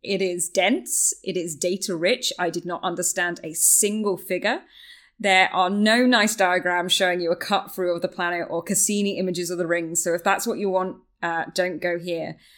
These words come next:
But it is certainly a breakthrough in terms of measurements, not just for Saturn, but also helping us understand the internal workings of these giants.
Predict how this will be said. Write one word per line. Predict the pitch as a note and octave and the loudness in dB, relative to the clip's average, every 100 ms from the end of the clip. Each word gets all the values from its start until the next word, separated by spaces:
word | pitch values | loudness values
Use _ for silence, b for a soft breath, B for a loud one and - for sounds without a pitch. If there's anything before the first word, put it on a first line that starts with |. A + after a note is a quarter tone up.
| b b _ | b b _
But | F#3 A3 | -2 0
it | G#3 A3+ | 2 4
is | C4 - | 4 6
certainly | C4 B3 A3+ | 6 4 2
a | |
breakthrough | - G#3 G#3 - G#3 F3+ | 2 0 0 -2 -2 -2
in | |
terms | F3 G#3 G3 | -2 -4 -4
of | F3+ | -2
measurements, | F#3+ F#3 F#3 F#3+ | -4 -4 -4 -2
not | A#3 A#3+ | 0 2
just | C4 B3 | 0 2
for | |
Saturn, | G3+ A#3 A3+ A3 E3 E3+ | 2 2 2 0 -4 -4
but | E3 | -4
also | G3 G3 | -2 -2
helping | G#3 G#3 G#3 G3 | -2 -2 -2 -4
us | - | -4
understand | F#3+ G3 F#3 G3 F#3+ F3+ | -6 -4 -2 -2 -2 -2
the | |
internal | F3+ F3 G3 G3+ F#3+ | -4 -4 -6 -4 -4
workings | F3+ F3+ F#3+ F#3+ | -2 -2 -2 -4
of | F3 | -6
these | E3+ E3+ | -8 -6
giants. | - E3 D#3+ - - | -6 -6 -8 -8 -8